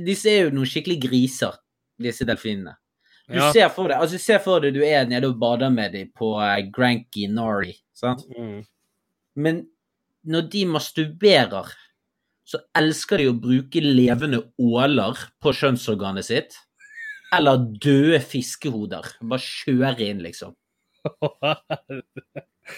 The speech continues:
Speaker 2: Ja, altså, n-, når du sier det, så tenker jeg faktisk at jeg har jo faktisk hørt eller lest at delfiner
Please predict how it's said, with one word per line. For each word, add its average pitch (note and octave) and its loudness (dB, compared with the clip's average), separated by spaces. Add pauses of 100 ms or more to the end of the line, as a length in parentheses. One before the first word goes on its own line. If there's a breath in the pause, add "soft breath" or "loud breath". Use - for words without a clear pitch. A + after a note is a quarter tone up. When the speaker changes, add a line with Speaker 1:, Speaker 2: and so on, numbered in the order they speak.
(280 loud breath)
Speaker 2:
Ja, G3+ 4
altså, G3 6 (200)
n-, F#3 -8
når G3 6
du G#3 2
sier E3+ 2
det, G3+ 4
så F#3+ 0 (240)
tenker E3 2
jeg D#3+ 2
faktisk D3 0
at E3+ -4
jeg D#3 2
har D#3+ 6
jo F3+ 4
faktisk D3+ -12
hørt E3 0
eller C#3 0
lest B2 -2
at C#3 -2
delfiner C3+ -4